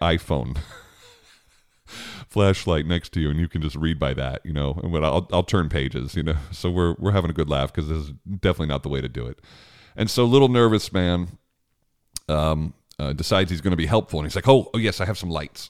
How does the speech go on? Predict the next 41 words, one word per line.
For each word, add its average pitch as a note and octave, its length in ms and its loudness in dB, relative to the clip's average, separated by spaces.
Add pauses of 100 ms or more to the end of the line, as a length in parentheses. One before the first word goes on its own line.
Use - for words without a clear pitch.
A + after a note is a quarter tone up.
(120)
And D2 120 -12
so D#2 180 -6
he F2 180 -6 (140)
gets - 200 -8
these, G#2 200 -6
like, D#2 260 -8 (560)
canister C3+ 500 0
lights. C#2+ 420 -6
They F#2+ 120 0
look A2 200 -4
like, D#2 160 -4 (680)
like F3 280 -10
big F3 220 -6
can, C#3+ 300 -4
like C3 200 -4
a, C3+ 220 -2
like C#3 120 -6
a B2+ 40 -4
small C#3 240 0
garbage G2 380 0
can, - 260 -8
really A#2+ 220 4
small D#2+ 240 -2
garbage C2+ 340 -4
can, A1 160 -8
like C#2 160 -10
a, C#2+ 220 -4
like D2+ 140 -8
a D2+ 40 -4
bathroom E2 400 -2
garbage B1+ 340 -8
can. D2 240 -12 (340)
He's F#2 120 0
got A2 140 2
four D3 220 6
or A2 40 4
five G#2 300 4
of D#2+ 60 -2
them, - 280 -8
and F2+ 120 -2
I'm, F#2 160 -4